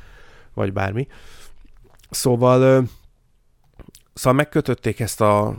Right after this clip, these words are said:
Super A I Alliance-t, hogy legyen open source innovation, meg minden, és akkor öt napra rá meg kihoznak egy super closed source modellt, ami nulla helyet ad a,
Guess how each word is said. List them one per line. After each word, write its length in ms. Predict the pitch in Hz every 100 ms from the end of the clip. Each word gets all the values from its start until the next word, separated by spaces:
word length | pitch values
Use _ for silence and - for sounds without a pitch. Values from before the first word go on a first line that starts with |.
| -
Super 440 | - - 127 110 -
A 260 | 113 104
I 80 | - -
Alliance-t, 680 | 110 110 117 135 139 -
hogy 260 | - 98 -
legyen 360 | - 110 104 104
open 300 | - - 110
source 340 | 101 104 98 -
innovation, 640 | 120 113 107 104 - 104
meg 200 | 98 101
minden, 460 | 101 107 117 139 - _
és 240 | - - 113
akkor 380 | - 113 110 - _ _ _ - -
öt 220 | - 117
napra 320 | 120 107 110 107
rá 160 | 107
meg 180 | 101 101
kihoznak 540 | - 104 98 95 101 -
egy 200 | 101 98 _ -
super 460 | - 117 98 98
closed 460 | - 101 98 - -
source 460 | - 98 95 - 110
modellt, 460 | 107 104 107 107
ami 360 | 101 98 104 107 - - _ - - - - _ _ _ - 113 117 -
nulla 420 | 117 120 110 101
helyet 360 | 98 98 95 101
ad 140 | 98
a, 260 | 98 101